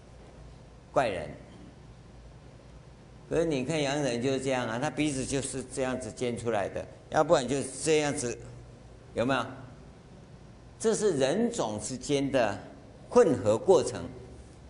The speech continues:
所产生的。好了，那你看面相怎么看？我们鼻子都那么小了，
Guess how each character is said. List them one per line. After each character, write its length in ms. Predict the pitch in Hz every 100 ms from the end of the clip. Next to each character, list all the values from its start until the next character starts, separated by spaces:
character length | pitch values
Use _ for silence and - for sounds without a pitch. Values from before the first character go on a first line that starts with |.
| -
所 180 | - 127
产 240 | 127 117 87
生 240 | 113 101
的。 100 | 90 - - - - - -
好 100 | 113
了， 260 | 147 143 139
那 120 | 185
你 200 | 180 127
看 140 | 113 156
面 200 | 160 143
相 220 | 156 135
怎 100 | 110
么 120 | 98
看？ 200 | 104 107 - - - - - - - - - - - - - - - - - - - -
我 180 | - 151
们 100 | 180
鼻 160 | 175 196
子 180 | 180
都 140 | 175 175
那 100 | 180
么 140 | 165
小 260 | 120 107 90
了， 220 | 90 -